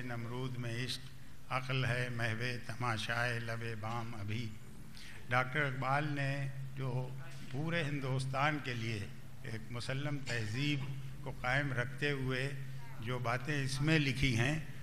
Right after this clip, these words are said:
वो दूसरी जगहों पर भी हैं, तालीमात हैं, लेकिन बांग दरा से उसका आगाज़ किया गया है। एक बार डॉक्टर इकबाल उर्फ़ी को याद कर रहे थे, तो वहाँ पे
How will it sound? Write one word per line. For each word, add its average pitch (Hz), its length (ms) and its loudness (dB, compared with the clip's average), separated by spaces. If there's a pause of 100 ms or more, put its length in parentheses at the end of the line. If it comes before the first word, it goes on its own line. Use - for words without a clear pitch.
(180)
वो 147 360 4
दूसरी 139 500 0
जगहों 147 340 2
पर 139 200 2
भी 127 180 4
हैं, 120 720 6
तालीमात 135 580 2
हैं, 135 560 -2
लेकिन 131 380 -2
बांग 127 400 -2
दरा 139 220 2
से 135 180 -2
उसका 131 300 -2
आगाज़ 117 460 0
किया 113 260 -2
गया 104 240 -4
है। 95 180 -6 (800)
एक 143 240 -2
बार 147 420 0 (180)
डॉक्टर 123 400 -2
इकबाल 120 540 4 (720)
उर्फ़ी 143 480 0
को 165 160 2
याद 135 360 4
कर 123 120 4
रहे 113 220 2
थे, 95 180 -2 (1160)
तो 120 560 0 (500)
वहाँ 123 320 6
पे 147 320 4